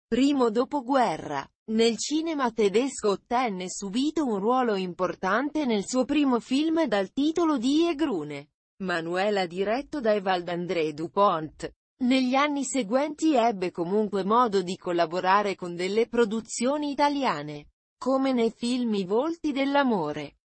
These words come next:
millenovecentoventiquattro, e Napoli è una canzone, millenovecentoventisette. Ebbe una carriera lunghissima,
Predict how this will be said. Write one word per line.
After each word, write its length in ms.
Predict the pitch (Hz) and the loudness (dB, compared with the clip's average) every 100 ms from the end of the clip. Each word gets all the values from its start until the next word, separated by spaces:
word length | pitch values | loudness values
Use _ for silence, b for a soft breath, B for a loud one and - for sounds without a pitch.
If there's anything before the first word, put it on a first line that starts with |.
| _ | _
millenovecentoventiquattro, 2000 | 254 285 294 294 277 302 - 202 226 262 285 269 269 294 254 165 - - 147 - _ | -2 -2 0 0 0 -2 -2 0 -2 -2 -4 -2 -4 -2 2 2 0 -14 -14 -14 _
e 180 | - 202 | -4 -2
Napoli 640 | 208 208 254 311 330 320 294 | 2 2 0 -2 -2 -2 0
è 80 | 233 | -2
una 200 | 247 254 | -2 -2
canzone, 800 | 277 269 262 - 175 151 147 - _ _ - | 0 0 0 -4 -4 -4 -8 -12 _ _ -4
millenovecentoventisette. 2000 | 262 294 294 294 226 185 - 208 254 285 277 269 269 285 262 165 _ - 139 - _ | -2 0 0 0 0 -2 -2 -2 -2 -2 -2 -2 -4 -4 -6 -6 _ -8 -8 -10 _
Ebbe 420 | 196 214 226 220 | 0 2 4 2
una 240 | 214 202 190 | 2 0 -2
carriera 640 | 233 226 240 269 320 339 | 0 0 0 0 2 2
lunghissima, 1000 | 311 302 294 214 208 - - 165 147 135 | 0 -2 -4 -6 -8 -10 -8 -8 -8 -12